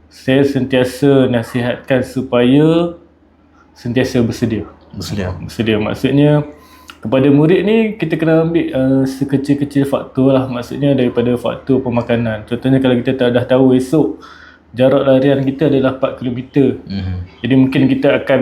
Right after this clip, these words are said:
Speaker 1: makan di pagi tu, uh, sebab kalau kita tengok dalam pendidikan kesihatan pun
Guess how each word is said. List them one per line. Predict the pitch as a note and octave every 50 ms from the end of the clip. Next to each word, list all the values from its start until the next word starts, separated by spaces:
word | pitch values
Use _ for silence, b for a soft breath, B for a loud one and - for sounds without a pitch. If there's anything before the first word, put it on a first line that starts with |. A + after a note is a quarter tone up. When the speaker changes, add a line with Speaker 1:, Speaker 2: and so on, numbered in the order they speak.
| B2+ B2+
Speaker 1:
makan | B2+ B2 - - D3+ C#3+ C#3 C3+
di | C3
pagi | C3 C3+ C3 B2+ B2+ C3+ C3
tu, | C3+ E3 E3 E3 D#3+ D#3+ D#3+ D#3+ -
uh, | - A#2+ A#2 A2+ A2+ A2+ A2+ A#2 A#2 A#2 - - - _ _ _ _ _ _ - - - -
sebab | - C#3+ D3 D3 E3
kalau | F3
kita | F3 E3
tengok | F#3 F#3+ F#3+
dalam | D#3+ F3 F3
pendidikan | E3 E3 D#3+ D#3 D#3+ E3+ D#3+
kesihatan | - D#3 D3+ D#3+ D#3 - F#3+ F#3 F#3 F#3+ F#3+
pun | - A3 A3 A3 G#3+ A3